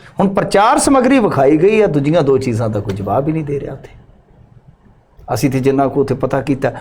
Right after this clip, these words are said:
ਕੋਈ ਜਵਾਬ ਹੀ ਨਹੀਂ ਦੇ ਰਿਹਾ ਉਸ ਚੀਜ਼ ਦਾ। ਵੀ ਗੱਲ ਇਹ ਆ ਕਿ ਫੋਟੋ ਤੱਕ ਵਾਇਰਲ ਹੋ ਗਈ, ਉਸ ਵੈਪਨ ਦੀ ਫੋਟੋ ਤੱਕ ਵਾਇਰਲ ਹੈ।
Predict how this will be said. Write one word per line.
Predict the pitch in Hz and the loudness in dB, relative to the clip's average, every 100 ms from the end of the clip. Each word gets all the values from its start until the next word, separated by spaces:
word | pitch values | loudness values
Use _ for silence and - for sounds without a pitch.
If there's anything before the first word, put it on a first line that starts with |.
| - | -8
ਕੋਈ | - | -2
ਜਵਾਬ | 165 139 113 131 | 2 2 2 2
ਹੀ | 202 | 2
ਨਹੀਂ | 233 | 2
ਦੇ | 220 214 | 2 2
ਰਿਹਾ | 214 | 0
ਉਸ | 202 - | -4 -10
ਚੀਜ਼ | - 190 | -10 -10
ਦਾ। | - - - _ _ _ - - _ _ - _ _ - - - | -12 -18 -20 _ _ _ -20 -20 _ _ -20 _ _ -20 -20 -4
ਵੀ | 156 | 0
ਗੱਲ | 135 135 | 2 4
ਇਹ | 165 156 | 4 2
ਆ | 123 | 0
ਕਿ | - 202 208 - - - _ _ - - - | 0 0 0 -4 -20 -20 _ _ -20 -20 -6
ਫੋਟੋ | - 202 220 | 0 2 4
ਤੱਕ | 226 214 185 | 2 0 0
ਵਾਇਰਲ | 147 143 180 | 2 2 2
ਹੋ | 165 | 2
ਗਈ, | 139 139 - - | -2 -8 -12 0
ਉਸ | 202 226 | 0 2
ਵੈਪਨ | 208 139 175 302 320 | 2 2 2 2 4
ਦੀ | 285 - - - - - - - | 4 2 -2 -18 -20 -20 -20 -16
ਫੋਟੋ | - 151 156 | -2 0 2
ਤੱਕ | 262 277 - | 2 0 2
ਵਾਇਰਲ | 196 170 135 | 2 4 2
ਹੈ। | 170 320 | 0 -4